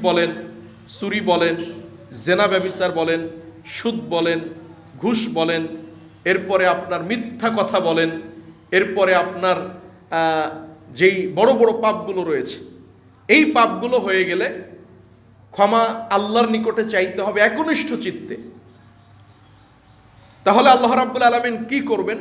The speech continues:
আল্লাহ রাব্বুল আলামিন পবিত্র কোরআন সূরা ফুরকান পঁচিশ নম্বর সূরা চুয়াত্তর নম্বর আয়াতে বলছেন, "ইল্লা মান তাবা", নিশ্চয় যারা দুনিয়াতে আল্লাহর নিকট একনিষ্ঠভাবে তওবা করবে।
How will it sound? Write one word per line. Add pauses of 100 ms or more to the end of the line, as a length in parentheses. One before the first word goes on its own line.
(120)
আল্লাহ
রাব্বুল
আলামিন
পবিত্র
কোরআন
সূরা
ফুরকান (100)
পঁচিশ
নম্বর
সূরা (1500)
চুয়াত্তর
নম্বর
আয়াতে
বলছেন, (100)
"ইল্লা (460)
মান (240)
তাবা", (920)
নিশ্চয়
যারা
দুনিয়াতে
আল্লাহর
নিকট
একনিষ্ঠভাবে
তওবা
করবে।